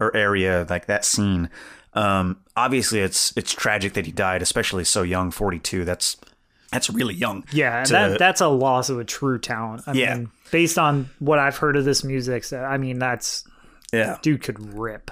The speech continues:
Speaker 1: All right, so if, um, if you weren't crazy about the first album or the first song, um, were, what were some songs that jumped out to you?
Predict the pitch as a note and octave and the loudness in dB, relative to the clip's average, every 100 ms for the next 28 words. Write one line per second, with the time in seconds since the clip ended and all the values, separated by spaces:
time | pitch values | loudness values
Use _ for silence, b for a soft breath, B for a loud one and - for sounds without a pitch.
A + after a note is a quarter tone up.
0 | - C#3 C3+ G#2 - E3 D#3 F3 F3+ - | -4 0 2 2 2 4 4 2 2 0
1 | C#3 C3 B2 A#2 A2 G#2 - - - - | 2 4 4 4 2 -2 -6 -20 -20 -20
2 | - D3 D3+ - C3 D#3+ A3 B3 B3+ A#3+ | -4 0 0 0 -2 2 4 6 6 6
3 | A3+ G#3 G3 - F#3+ F3+ D3+ C3+ B2+ - | 4 2 0 0 2 4 4 2 2 -2
4 | - - G3 G3+ - F#2 E2+ E2 A2+ A#2 | -6 0 2 2 2 0 0 -2 0 0
5 | G2+ - E3 F3 - G#2 - - B B | 0 -2 0 2 0 0 -4 -10 B B
6 | B - A2+ G#2 G2 F#2+ F#2+ - A#2 B2 | B -4 0 2 4 4 2 0 2 4
7 | B2 B2 A#2+ C3 D3 C#3+ C3+ B2 A#2 - | 6 4 2 0 2 2 4 2 2 0
8 | A2+ - G#2+ G#2 G2 G2 F2 F#2+ G2 G2+ | 2 2 2 2 0 0 -2 0 0 0
9 | - - | -2 -4